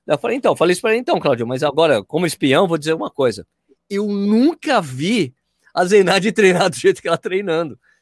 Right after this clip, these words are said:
chegando morta, passando assim, <gasps> sabe? Eu falei, "Nunca vi isso, então eu só tô querendo dar um testemunho aqui, que ela tá levando muito a sério essa porra." <laughs>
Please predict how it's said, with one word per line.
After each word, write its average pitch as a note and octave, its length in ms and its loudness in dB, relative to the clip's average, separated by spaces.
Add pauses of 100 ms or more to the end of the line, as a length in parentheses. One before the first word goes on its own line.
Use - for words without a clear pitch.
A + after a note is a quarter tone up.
(340)
chegando A#3 360 -4
morta, A#3+ 420 4
passando A3 400 0
assim, A3 200 0
<gasps> G3 1200 -4
sabe? F3+ 240 -2
Eu C3+ 40 -8
falei, F3+ 220 -4
"Nunca G#3+ 460 -2
vi A3+ 160 -6 (100)
isso, F3+ 160 -2
então B2 160 -4
eu D#3+ 40 -6
só - 100 -6
tô G3+ 180 -4
querendo G3 220 -4
dar F#3+ 100 0
um A#3+ 100 -6
testemunho G3+ 600 0
aqui, F3+ 320 -8 (400)
que - 80 0
ela F3+ 120 2
tá A3+ 100 0
levando A#3 320 4
muito A#3+ 220 -2
a C4+ 60 2
sério A3+ 300 2
essa - 180 -2
porra." F3 480 0
<laughs> - 1200 -4